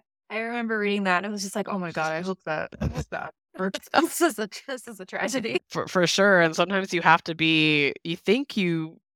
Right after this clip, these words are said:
Speaker 2: are prepared for something, and then something happens that you weren't expecting, and you're like,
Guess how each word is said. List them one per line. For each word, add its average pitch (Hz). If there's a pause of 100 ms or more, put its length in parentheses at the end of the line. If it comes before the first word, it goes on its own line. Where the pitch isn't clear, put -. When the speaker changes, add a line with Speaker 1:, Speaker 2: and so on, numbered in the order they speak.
(200)
Speaker 2:
are 156
prepared 170
for 160
something, 151
and 147
then 156
something 160
happens 165
that -
you 175
weren't 170
expecting, 175
and 156
you're 156
like, 147